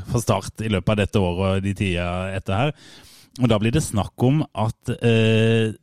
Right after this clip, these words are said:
at da man snakket om trenernavn, eh, vinteren før, så skal liksom spillerne ha blitt tatt med på råd. Alle navnene skal bli dømt med, eh, tatt med spillerne. Og om det så sier salig Karst-, Karsten Johansen, «Jeg får, jeg får svettetokter når jeg hører det var håndsopprekning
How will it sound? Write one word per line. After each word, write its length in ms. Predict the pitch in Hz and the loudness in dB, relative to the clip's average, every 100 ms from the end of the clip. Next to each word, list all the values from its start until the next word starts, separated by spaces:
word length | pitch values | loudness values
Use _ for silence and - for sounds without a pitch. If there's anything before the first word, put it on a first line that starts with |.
| - | -8
at 180 | 113 120 | -4 2
da 120 | 120 | 2
man 100 | 127 | 2
snakket 360 | - 147 - 101 | 2 -2 0 0
om 100 | 113 | 0
trenernavn, 760 | - 151 107 87 87 110 135 117 - | 2 2 2 0 0 0 0 -2 -4
eh, 260 | 104 113 110 | -2 0 0
vinteren 460 | 101 104 95 127 - | 2 0 2 0 2
før, 300 | 170 185 113 _ - - - _ _ - | 2 2 0 _ -20 -20 -20 _ _ -4
så 160 | 120 | -2
skal 240 | 107 113 107 | 0 0 0
liksom 160 | 110 120 | 0 -2
spillerne 760 | - 151 127 92 82 90 127 110 - _ _ _ | 0 2 2 2 -2 0 0 0 -8 _ _ _
ha 140 | 104 101 92 | -2 0 0
blitt 180 | 107 113 | -2 0
tatt 160 | 123 - | -2 -2
med 100 | 95 | 0
på 80 | 95 95 | 2 2
råd. 160 | 95 - | 0 0
Alle 260 | 127 98 110 | 0 2 2
navnene 380 | 107 90 107 110 | 2 2 0 0
skal 160 | 104 | 0
bli 80 | 101 | 0
dømt 240 | 107 90 82 | 0 -2 0
med, 300 | 101 95 98 | 0 0 0
eh, 340 | 98 92 95 | 0 0 -2
tatt 260 | 98 101 - | -2 -4 -2
med 100 | 107 | 0
spillerne. 440 | - 92 85 127 - - - _ 120 | 0 0 0 0 -2 -10 -20 _ 0
Og 160 | 123 | 2
om 220 | 127 131 135 | 4 4 4
det 300 | 113 120 104 _ _ _ | 4 2 -2 _ _ _
så 160 | - 113 | -2 0
sier 300 | - 98 92 | 2 0 2
salig 400 | 123 92 82 92 | 2 2 -2 -4
Karst-, 260 | 101 - - 107 | -6 -8 -8 -4
Karsten 240 | 101 101 | -2 0
Johansen, 400 | 92 90 - 101 - _ _ _ 92 | 0 0 -2 -4 -6 _ _ _ -4
«Jeg 140 | 104 | -2
får, 220 | 104 107 - | -2 -4 -2
jeg 160 | 104 | 0
får 140 | 127 - | 0 0
svettetokter 680 | 135 - - 143 156 - 123 | -2 -2 -4 -2 -2 0 2
når 180 | 113 101 | 2 4
jeg 100 | 117 | 4
hører 180 | 120 123 | 4 2
det 80 | |
var 100 | 117 | 2
håndsopprekning 680 | 104 131 101 98 107 - 98 | 2 2 0 -2 -4 -4 -6